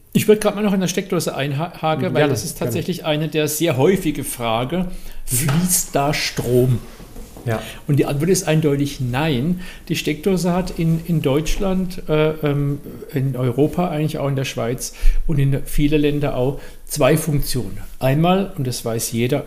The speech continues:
Speaker 1: kommt da im besten Fall aus Strom raus, wenn es gerade einen Blackout gibt. Und zum anderen ist da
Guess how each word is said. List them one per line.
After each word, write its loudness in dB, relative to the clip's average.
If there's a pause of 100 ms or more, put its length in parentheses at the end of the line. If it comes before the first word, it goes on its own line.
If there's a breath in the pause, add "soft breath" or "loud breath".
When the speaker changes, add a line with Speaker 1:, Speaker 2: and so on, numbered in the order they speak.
(140)
Speaker 1:
kommt 2
da 2
im 0
besten 2
Fall -2
aus -2
Strom 0
raus, 4 (140)
wenn 0
es -8
gerade -4
einen -4
Blackout 0
gibt. -2 (360 loud breath)
Und 4
zum 0
anderen 4 (260 loud breath)
ist -2
da 2